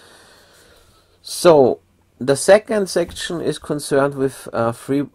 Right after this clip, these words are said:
main problems of this, um, um, these accounts, and I think, uh, not only from a linguistic perspective, but also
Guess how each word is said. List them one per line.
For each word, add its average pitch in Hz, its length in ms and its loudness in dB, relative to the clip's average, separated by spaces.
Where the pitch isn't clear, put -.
main 110 340 -4
problems 160 680 -2
of - 280 -8
this, - 500 -10
um, 123 500 -6
um, 101 560 -12
these 107 200 -10
accounts, 143 680 -8
and 107 460 -8
I 104 80 -6
think, 120 480 -10
uh, - 160 -18
not 104 300 -6
only 117 340 -4
from 104 260 -8
a 104 80 -4
linguistic 104 720 -8
perspective, 131 800 -8
but 101 140 -8
also 104 520 -6